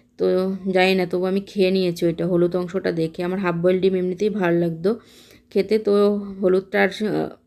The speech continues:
ফেলে দিইনি, ওইটা সমেতই। আর ওটসের খিচুড়ি, ওইটাই আমার লাঞ্চ ছিল। তো লাঞ্চটা, আহ, করে, আর আমার আস্তে আস্তে দেড় থেকে দুটো বেজে গেছিলো। তারপরে লাঞ্চ করে একটুখানি রেস্ট ফেস্ট নিয়ে তারপরে এই যে ছাদে গেছিলাম।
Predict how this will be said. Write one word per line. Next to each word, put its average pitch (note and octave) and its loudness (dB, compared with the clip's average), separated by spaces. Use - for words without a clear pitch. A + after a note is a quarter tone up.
ফেলে G#3 4
দিইনি, G3 2
ওইটা G3 0
সমেতই। F#3+ -4
আর F#3 2
ওটসের G3 2
খিচুড়ি, G#3 -6
ওইটাই G3 0
আমার F3+ -2
লাঞ্চ F3 2
ছিল। A3+ 0
তো - -6
লাঞ্চটা, G3 0
আহ, - -6
করে, G#3+ 4
আর G3+ 4
আমার A3+ 6
আস্তে A3 2
আস্তে A#3+ 0
দেড় G#3+ 2
থেকে A#3 -2
দুটো G#3+ 0
বেজে F3+ 6
গেছিলো। E3 0
তারপরে G3+ 4
লাঞ্চ F#3+ 2
করে G3+ 0
একটুখানি G3 0
রেস্ট F#3+ 2
ফেস্ট G#3 -4
নিয়ে G#3+ 2
তারপরে F3+ 0
এই F3+ 2
যে F3+ 0
ছাদে F#3 -2
গেছিলাম। G#3+ 2